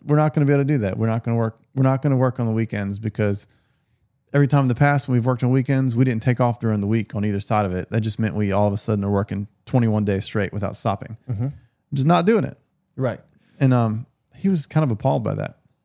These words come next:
Speaker 2: I get it. I understand.
Speaker 1: But
Speaker 2: But it just doesn't fit the mold right now.
Speaker 1: It doesn't. I don't wanna be occupied with, I mean, yeah, twenty-one days straight of, of on the job. I don't, just don't wanna do it.
Speaker 2: Right.
Speaker 1: 'Cause that, we have these other things. I have the, the online courses I'm,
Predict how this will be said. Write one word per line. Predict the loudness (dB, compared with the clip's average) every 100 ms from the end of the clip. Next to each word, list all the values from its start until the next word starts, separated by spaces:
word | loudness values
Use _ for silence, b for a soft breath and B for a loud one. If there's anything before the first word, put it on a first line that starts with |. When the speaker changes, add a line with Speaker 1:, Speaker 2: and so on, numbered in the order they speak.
| _ _ _ _ _ _ _ _ 0
Speaker 2:
I | 2
get | 2
it. | 0
I |
understand. | -4 -2 -2 -2 -6 _ _ -2
Speaker 1:
But | 0 -2 _ _ _ -20 -4
Speaker 2:
But | 2 2
it |
just | 2 2
doesn't | 2 0 -2
fit | -2
the | 0
mold | 2 2 2
right | 0
now. | -2 -4 -10 -8 2
Speaker 1:
It | 4
doesn't. | 4 4
I | 4
don't | 4
wanna | 4
be | 4 4
occupied | 4 2 2 2 2 2
with, | 0 0 -8 _ _ 0
I |
mean, | 2 2 -2 -10 _ _ _
yeah, | 2 4
twenty-one | 4 4 4
days | 4 2 0
straight | 0 0
of, | -2 -6 _ _ _ _ _ _ _ _ -8
of | -4
on | 0 0
the |
job. | 2 2 2
I | -2
don't, | -4
just | -4
don't | -4
wanna | -2
do | -2 -4
it. | -6 _ _ -10
Speaker 2:
Right. | -8 -8 _ _ _ _ _
Speaker 1:
'Cause | -4 -2
that, | 2
we | 2
have | 4
these | 2
other | 0 0
things. | -2 -6 -2
I | 0
have | 2 0
the, | 0 -2 -4 b b b -2
the |
online | 2 2 2 0
courses | 0 0 -2 -2
I'm, | -2 -2 -4